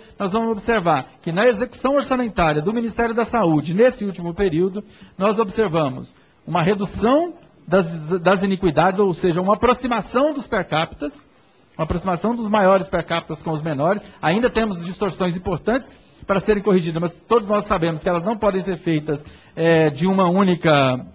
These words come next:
é, de uma única tacada, porque nós vamos ter problemas de capacidade instalada, et cetera, mas nós, o que nós observamos no crescente é uma redução dessas iniquidades, e a outra é a, o aumento da participação proporcional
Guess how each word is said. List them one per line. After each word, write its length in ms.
é, 100
de 100
uma 140
única 300
tacada, 480
porque 160
nós 140
vamos 160
ter 100
problemas 520
de 80
capacidade 440
instalada, 800
et 80
cetera, 340
mas 140
nós, 140
o 20
que 120
nós 160
observamos 540
no 140
crescente 600
é 80
uma 280
redução 640
dessas 320
iniquidades, 640
e 60
a 80
outra 280
é 80
a, 240
o 100
aumento 400
da 120
participação 460
proporcional 800